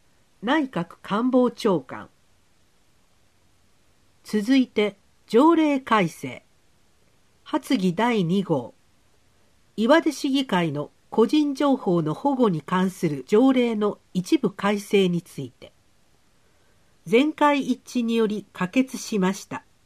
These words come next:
要旨、行政手続きにおける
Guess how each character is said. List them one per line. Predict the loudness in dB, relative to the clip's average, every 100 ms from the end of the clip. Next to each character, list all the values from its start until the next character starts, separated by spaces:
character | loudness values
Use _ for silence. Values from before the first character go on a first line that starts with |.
| _ _ _ _ _ _ _ _ _ _ _ _ _ _ -6
要 | 0 2
旨、 | 0 -6 -18 _ _ _ _ _ _ _
行 | 0 2
政 | 2 0 -2 0
手 | -4
続 | -2 -2 -2
き | -4 -2
に | 2
お | 0
け | 0 -4
る | -2 -6